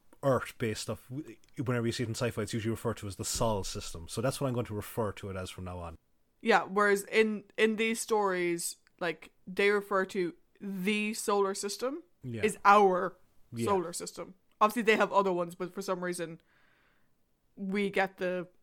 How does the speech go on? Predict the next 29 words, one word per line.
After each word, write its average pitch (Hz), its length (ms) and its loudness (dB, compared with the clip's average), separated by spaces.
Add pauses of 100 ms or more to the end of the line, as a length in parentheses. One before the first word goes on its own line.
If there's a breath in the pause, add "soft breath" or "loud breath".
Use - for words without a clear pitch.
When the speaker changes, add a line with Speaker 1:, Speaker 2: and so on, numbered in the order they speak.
(360)
Speaker 2:
de 190 120 -4
facto 180 360 -4
name. 170 220 -10 (640 soft breath)
Speaker 1:
Yeah. 196 160 6
Speaker 2:
Um, 185 220 -2 (340 soft breath)
but 233 80 4
yeah, 269 120 8
so 254 120 0
I 233 60 4
wonder, 247 200 2
what 220 220 0
has 254 160 -2
humanity 220 360 -2
done 190 200 -2
to 196 60 -10
piss 185 220 -4
them 175 140 -6
off, 170 340 -4 (180)
or 190 260 4
do 202 140 -2
they 196 120 4
just 196 200 0
want 190 180 0
to - 120 -8
expand, 160 580 -6
and 196 80 -6
is 180 80 -8
that 175 160 -2
all? 160 380 -6